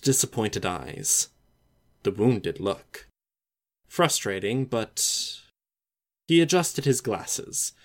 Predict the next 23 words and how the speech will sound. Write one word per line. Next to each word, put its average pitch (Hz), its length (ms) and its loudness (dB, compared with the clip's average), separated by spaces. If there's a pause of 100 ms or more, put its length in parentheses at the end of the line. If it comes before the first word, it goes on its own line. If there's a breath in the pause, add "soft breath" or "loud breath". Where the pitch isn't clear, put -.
(800 soft breath)
The 127 80 4
tic 131 380 2
had 101 160 -4
evolved. - 600 -2 (680)
Less 160 180 4
about 107 220 0
actions - 640 -6
now. - 320 -12 (1200)
"Focus 156 340 4
on 117 140 0
better 101 200 -4
things," - 580 -6 (460)
he 117 120 0
told 95 220 -2
himself. 95 600 -4 (1040 loud breath)
He'd 175 200 4
stepped 208 280 2
away, 107 440 0 (180)
giving 127 280 4
Lloyd 113 220 0
space - 440 0
to - 100 -6
grieve, - 640 -4